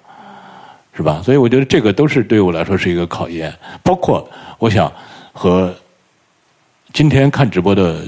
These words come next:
同学分享，我这两年做的还有一个非常重要的一个工作，叫消灭情感暴君，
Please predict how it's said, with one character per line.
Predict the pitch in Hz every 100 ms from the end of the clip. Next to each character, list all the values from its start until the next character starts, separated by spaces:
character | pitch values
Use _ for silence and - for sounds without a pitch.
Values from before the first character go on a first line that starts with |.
| -
同 | 95 92
学 | 90
分 | 87 92
享， | 87 69 71 - - _
我 | - 98
这 | 98 139
两 | 107 82
年 | 80
做 | 95 117
的 | 87 76
还 | - 117
有 |
一 | 107
个 | 92
非 | 185
常 | 180 104
重 | 98
要 | 95
的 | 85
一 |
个 | 82
工 | 80 92
作， | 92 71 - - - _ _ _ _ _ _ _ _ - - - - -
叫 | - 87
消 | 73 - 175
灭 | 170 160 80
情 | - - 113
感 | 151 78 76
暴 | 110 -
君， | - 110